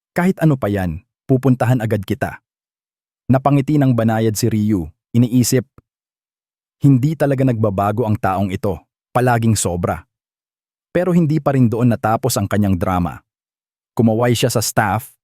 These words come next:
at umorder ng black coffee at isang sandamakmak na pagkain. Ngunit umiling si Ryu. "Wala akong oras para dyan,"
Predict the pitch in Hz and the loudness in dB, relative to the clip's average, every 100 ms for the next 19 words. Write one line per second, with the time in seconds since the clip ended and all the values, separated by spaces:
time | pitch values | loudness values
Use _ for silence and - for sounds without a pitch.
0 | _ _ 127 135 123 117 123 139 135 147 | _ _ -2 0 2 4 4 4 2 2
1 | 147 117 101 113 123 - 127 123 127 120 | 4 4 2 2 -2 0 0 2 2 0
2 | - _ _ 117 120 123 123 117 117 107 | -2 _ _ -6 -2 -2 0 0 2 2
3 | 104 101 113 117 110 98 98 92 76 92 | 2 2 2 2 0 0 -2 -4 -6 -8
4 | 123 - _ _ _ _ _ - 123 135 | -12 -18 _ _ _ _ _ 0 4 4
5 | 135 131 120 120 117 117 107 104 98 85 | 4 4 4 4 2 2 0 0 0 -4
6 | - _ _ _ _ _ _ _ _ _ | -10 _ _ _ _ _ _ _ _ _
7 | _ 107 123 143 160 156 165 170 - 156 | _ 0 0 2 0 0 -2 -2 -2 0
8 | 147 127 147 98 | 2 2 2 -2